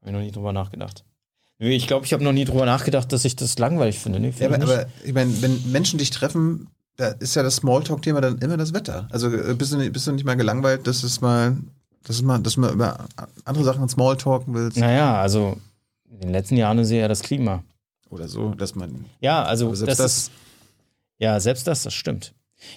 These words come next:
Speaker 1: Ja, nee, ähm, langweilig find ich's ja nie, ähm, aber, äh, es kommt halt drauf an. Also beim Wetter ist es so, da kann man halt, äh, kann man eigentlich nicht. Also das Problem ist, man kann das Klima überhaupt nicht mehr ausblenden.
Speaker 2: Mhm.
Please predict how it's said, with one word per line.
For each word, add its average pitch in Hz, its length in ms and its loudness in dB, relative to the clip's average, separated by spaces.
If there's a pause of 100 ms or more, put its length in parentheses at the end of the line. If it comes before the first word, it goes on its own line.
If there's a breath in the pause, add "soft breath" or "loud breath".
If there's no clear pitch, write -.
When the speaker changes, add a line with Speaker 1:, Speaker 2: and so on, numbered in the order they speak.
Speaker 1:
Ja, 131 140 2
nee, 156 260 4
ähm, 120 480 2 (460)
langweilig 175 560 2
find 170 120 0
ich's 156 120 -2
ja 131 120 4
nie, 156 520 4
ähm, 139 480 -2 (100)
aber, 147 560 2
äh, 110 220 -2
es 120 100 -2
kommt 139 160 0
halt 127 140 0
drauf 131 160 0
an. 113 140 0
Also 101 160 0
beim 107 180 2
Wetter 139 220 2
ist 135 120 -2
es 143 140 -2
so, 139 180 0
da 127 120 2
kann 143 180 -2
man 131 160 0
halt, 117 380 -2 (760 loud breath)
äh, 92 180 -8
kann 107 160 -6
man 107 120 -4
eigentlich 101 200 -2
nicht. 107 300 0
Also 117 280 2 (260)
das - 180 -8
Problem 139 340 2
ist, 165 100 0
man 120 120 2
kann 135 180 0
das 127 160 0
Klima 143 220 2
überhaupt 117 240 0
nicht 117 100 -2
mehr 113 140 0
ausblenden. 95 580 -2 (340)
Speaker 2:
Mhm. 90 360 -10